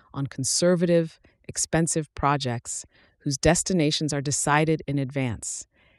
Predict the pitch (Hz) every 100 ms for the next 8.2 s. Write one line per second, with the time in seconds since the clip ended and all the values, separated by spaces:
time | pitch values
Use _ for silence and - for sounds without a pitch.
0 | _ 135 135 135 - 208 226 - 220 196
1 | 143 165 156 - 143 143 151 143 123 139
2 | - 143 139 - 147 - 143 - 135 151
3 | 170 139 123 127 - 135 139 139 131 113
4 | 95 - - _ _ _ _ _ _ _
5 | _ _ _ _ - 180 - 190 269 -
6 | 175 - 165 160 147 - 160 - 156 139
7 | - - - - 139 131 135 - 123 -
8 | - -